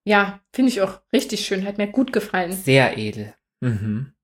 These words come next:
Speaker 1: Den nächsten Look mal reingenommen, weil wir eine Präferenz für diesen Designer haben.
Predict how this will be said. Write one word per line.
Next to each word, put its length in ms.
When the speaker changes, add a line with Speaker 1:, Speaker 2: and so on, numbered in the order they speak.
Speaker 1:
Den 180
nächsten 240
Look 200
mal 120
reingenommen, 440
weil 140
wir 140
eine 200
Präferenz 540
für 80
diesen 220
Designer 500
haben. 340